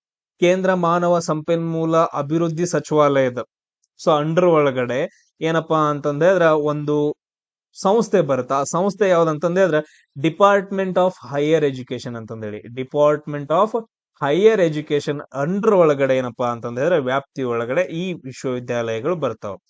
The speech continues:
ಅದಾದ ನಂತರ ಇವುಗಳ ಅಧಿಕಾರ ಮತ್ತು ನಿಯಂತ್ರಣವನ್ನ ಯಾರ್ ಮಾಡ್ತಾರ ಅಂತಂದ್ ಹೇಳಿದ್ರೆ ಯು ಜಿ ಸಿ ಅವ್ರು ಮಾಡ್ತಾರ. ಯು ಜಿ ಸಿ ಕಾಯ್ದೆ, ಇದು ತುಂಬಾ ಇಂಪಾರ್ಟೆಂಟ್. ಯು ಜಿ ಸಿ ನಿಯಂತ್ರಣ ಕಾಯ್ದೆ ಅಥವಾ ಯು ಜಿ ಸಿ ಕಾಯ್ದೆ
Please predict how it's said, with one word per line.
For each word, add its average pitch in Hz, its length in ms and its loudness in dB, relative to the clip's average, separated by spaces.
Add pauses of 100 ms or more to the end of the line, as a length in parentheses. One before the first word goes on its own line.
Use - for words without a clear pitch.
(360)
ಅದಾದ 190 320 4
ನಂತರ 214 300 2
ಇವುಗಳ 220 600 4 (380)
ಅಧಿಕಾರ 233 540 2
ಮತ್ತು 226 320 2
ನಿಯಂತ್ರಣವನ್ನ 214 960 0
ಯಾರ್ 190 320 2
ಮಾಡ್ತಾರ 180 360 2
ಅಂತಂದ್ 175 300 0
ಹೇಳಿದ್ರೆ 170 500 2
ಯು 160 160 -2
ಜಿ 180 200 -4
ಸಿ 190 160 -2
ಅವ್ರು 180 180 6
ಮಾಡ್ತಾರ. 170 360 0 (440)
ಯು 147 180 0
ಜಿ 170 200 0
ಸಿ 190 360 -4 (640)
ಕಾಯ್ದೆ, 160 500 2 (120)
ಇದು 156 180 -2
ತುಂಬಾ 165 260 -2
ಇಂಪಾರ್ಟೆಂಟ್. 135 640 -2
ಯು 147 240 -6
ಜಿ 156 240 -4
ಸಿ 196 260 -4
ನಿಯಂತ್ರಣ 160 800 -4
ಕಾಯ್ದೆ 156 420 0
ಅಥವಾ 170 200 0
ಯು 147 240 -4
ಜಿ 156 160 -4
ಸಿ 156 200 -6
ಕಾಯ್ದೆ 151 600 -4